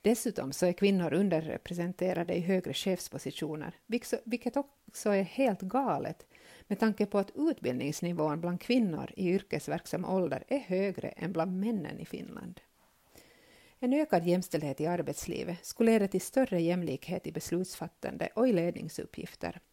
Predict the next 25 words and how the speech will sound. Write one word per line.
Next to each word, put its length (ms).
Kvinnors 440
större 340
delaktighet 800
och 120
ökad 320
mångfald 480
bland 200
ledningen 580
är 80
inte 140
bara 240
rättvist 640
utan 220
också 240
smart. 680
Det 100
leder 240
till 160
bättre 300
beslut 680
ofta 300
också 220
till 140
större 440
vinster, 580